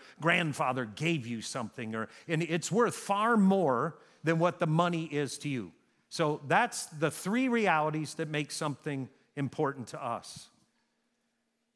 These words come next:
Now, if you are at all like I am, when I lose something and I can't find it,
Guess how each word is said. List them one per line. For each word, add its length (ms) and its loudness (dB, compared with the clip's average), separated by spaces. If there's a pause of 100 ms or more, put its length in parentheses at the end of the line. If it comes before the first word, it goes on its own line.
(200)
Now, 220 4
if 120 -2
you 180 6
are 100 6
at 120 4
all 220 6
like 260 2
I 200 4
am, 420 -4 (320)
when 200 2
I 200 4
lose 400 4
something 720 -2 (180)
and 160 2
I 100 2
can't 420 -2
find 520 0
it, 300 -8